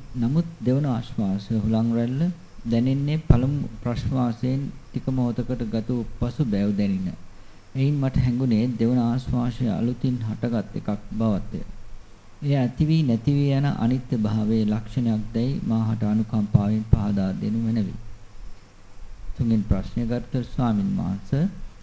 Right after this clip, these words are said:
පරයන්ක භාවනාවේදී සමහර අවස්ථාවලදී සිත භාවනා අරමුණෙන් පිටව යන විට බොහෝ විට එකවර කයේ චංචල වීමත් ඇතිවීමේ එවිට ඇතිවේ. එවිට නැවත භාවනා අරමුණ වෙත සිත යොමු වේ.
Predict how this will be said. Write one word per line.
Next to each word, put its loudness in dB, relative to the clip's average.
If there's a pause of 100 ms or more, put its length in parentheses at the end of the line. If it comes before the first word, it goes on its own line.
පරයන්ක 4
භාවනාවේදී 2
සමහර 0
අවස්ථාවලදී -2 (240)
සිත -4
භාවනා 0
අරමුණෙන් 0
පිටව 4
යන -2
විට -6 (640)
බොහෝ 2
විට 0
එකවර 0
කයේ 0
චංචල 0
වීමත් 0 (260)
ඇතිවීමේ -2 (100)
එවිට -2
ඇතිවේ. 0 (280)
එවිට -2
නැවත 0 (380)
භාවනා 0
අරමුණ -2
වෙත -2
සිත -10
යොමු 0
වේ. 0